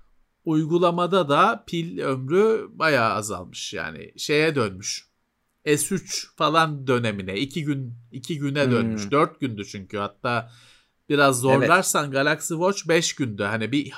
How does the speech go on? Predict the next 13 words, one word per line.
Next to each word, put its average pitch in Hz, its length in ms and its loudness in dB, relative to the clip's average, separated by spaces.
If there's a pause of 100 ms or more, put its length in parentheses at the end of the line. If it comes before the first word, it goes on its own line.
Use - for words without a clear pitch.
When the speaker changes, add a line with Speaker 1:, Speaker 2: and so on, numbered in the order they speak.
(140)
Speaker 1:
iş - 260 0
haftasını 127 800 -4 (680)
ucu 202 240 2
ucuna 135 380 4
da 123 60 2
olsa 117 300 -2
tamamlıyordu. 190 920 2 (580)
Watch 135 560 -4
dörtte 143 680 0
hani 127 280 -4
ben 131 140 0
onu 131 260 -6
göremedim. 135 480 0